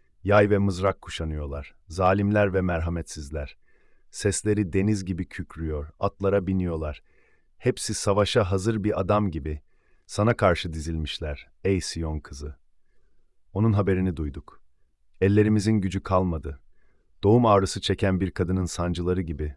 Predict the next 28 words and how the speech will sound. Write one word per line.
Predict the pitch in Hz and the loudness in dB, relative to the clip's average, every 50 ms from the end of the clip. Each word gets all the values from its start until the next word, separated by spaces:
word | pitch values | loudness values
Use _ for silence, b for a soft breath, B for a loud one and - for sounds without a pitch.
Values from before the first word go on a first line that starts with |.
| _ | _
sıkıntı | - - - - - 98 95 - 113 101 | -16 -14 -12 -6 -4 -4 -2 -2 -2 -4
bizi | 92 80 76 82 | -4 -4 -4 -4
yakaladı. | 78 71 - - 73 69 71 69 - 73 - - _ _ _ _ _ _ _ _ _ _ _ - - - | -6 -6 -6 -6 -8 -6 -6 -6 -8 -10 -12 -12 _ _ _ _ _ _ _ _ _ _ _ -20 -14 -2
Kıra | - 113 113 120 | 2 8 8 8
çıkma, | - - - 107 - - 95 82 82 | 6 6 -4 -4 -4 -2 -2 0 2
yolda | 90 90 92 90 101 101 | 2 2 2 4 4 2
yürüme, | 98 92 87 90 90 85 78 73 - - - | 2 2 2 2 0 0 -2 -4 -6 -10 -8
çünkü | - 101 92 - 90 82 | -6 -6 -4 -4 -2 -4
düşman | 90 - - 110 104 101 95 | -4 -4 0 2 2 2 2
kılıcı | - - 92 92 87 80 90 82 | 0 -2 -4 -4 -2 -2 -2 -2
ve | 85 76 - | -2 0 0
dehşet | 85 80 - - - 87 - - | -2 -2 -2 -2 -4 -4 -4 -2
her | - 90 87 | -2 0 0
yanda. | 85 80 76 76 76 73 76 73 - - _ _ _ _ _ _ _ _ - _ _ _ _ - | 0 -2 -4 -6 -6 -6 -8 -8 -10 -12 _ _ _ _ _ _ _ _ -20 _ _ _ _ 2
Ey | 101 110 110 | 4 4 4
kalkımın | - - 98 92 - - 95 90 87 87 | 4 4 2 2 2 0 0 0 0 0
kızı, | - - 82 73 78 80 76 71 - _ - | -2 -4 -8 -6 -6 -6 -6 -6 -10 _ -10
çula | - 107 104 110 101 | -4 0 4 4 4
sarın | - - - 95 104 104 101 90 | 4 4 2 2 4 4 2 0
ve | 87 - | -2 -2
külde | - - 95 90 85 95 | -2 -4 -2 0 2 2
yuvarlan. | 92 87 87 82 82 80 80 80 78 78 78 76 69 - - _ _ _ _ _ _ _ _ _ _ _ _ _ _ - | 2 2 0 0 0 0 0 -2 -4 -4 -6 -8 -10 -12 -20 _ _ _ _ _ _ _ _ _ _ _ _ _ _ 0
Biricik | 104 101 104 101 120 120 - | 2 2 2 2 0 2 4
oğul | 107 110 113 107 104 | 4 4 4 4 0
için | - - 101 92 | -2 0 0 2
yas | 92 95 101 - - | 4 4 4 2 2
tutar | - - - - 95 98 95 | -8 -8 0 2 2 2 2
gibi | 85 82 73 80 76 76 | 0 -4 -6 -6 -6 -8